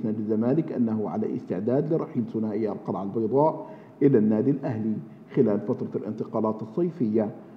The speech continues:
وقال مرتضى منصور في تصريحات عبر فيديو نشره عبر صفحته الرسمية على اليوتيوب بالنسبة للناس اللي بتحتفل عليه، اللي بتحفل علينا عشان يوسف أسامة نبيه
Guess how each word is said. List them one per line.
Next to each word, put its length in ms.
وقال 360
مرتضى 340
منصور 420
في 80
تصريحات 640
عبر 480
فيديو 260
نشره 440
عبر 260
صفحته 500
الرسمية 600
على 240
اليوتيوب 600
بالنسبة 600
للناس 520
اللي 300
بتحتفل 600
عليه، 240
اللي 120
بتحفل 400
علينا 400
عشان 480
يوسف 380
أسامة 400
نبيه 400